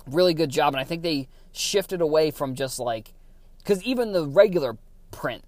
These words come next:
like, not even the short print, are incredible choices that they use, and they're trying to, um, garner more attention on the cards themselves by using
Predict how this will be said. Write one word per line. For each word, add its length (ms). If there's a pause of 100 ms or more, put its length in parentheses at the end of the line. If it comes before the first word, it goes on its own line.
like, 200
not 180
even 140
the 80
short 260
print, 280
are 360 (160)
incredible 640
choices 320
that 160
they 60
use, 340
and 60
they're 60
trying 380
to, 340 (1000)
um, 580 (760)
garner 460
more 340
attention 600
on 200
the 80
cards 540
themselves 600
by 140
using 640